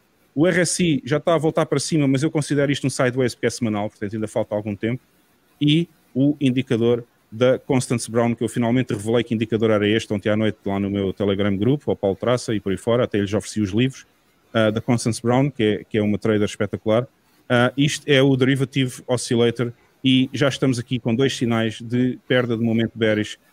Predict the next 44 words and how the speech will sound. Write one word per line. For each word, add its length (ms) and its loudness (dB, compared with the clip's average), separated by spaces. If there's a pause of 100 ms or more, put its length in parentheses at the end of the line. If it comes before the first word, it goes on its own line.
(120)
Tivemos 260 0
uma 120 0
primeira 320 2
barra 260 2
verde, 280 0
já 100 0
temos 200 -2
uma 100 0
segunda 260 -2
barra 240 0
verde, 320 -2 (320)
e 80 0
eu 100 4
acredito 420 0
que 60 -4
este 140 -4
oscilador 600 0
é, 280 2
é 120 0
muito 260 0
bom. 240 -2 (400)
Ah, 140 0
tenho 180 0
estado 220 2
a 20 2
testar 280 0
isto 160 -2
há 100 2
meses 540 0 (240)
e 100 0
nunca 240 2
revelei 300 2
o 40 2
nome, 240 2
mas 100 -4
estou 100 -2
a 40 0
dizer 160 0
agora. 420 0
Isto 180 -8
é 40 0
o 100 0
Derivative 500 -2
Oscillator, 560 -2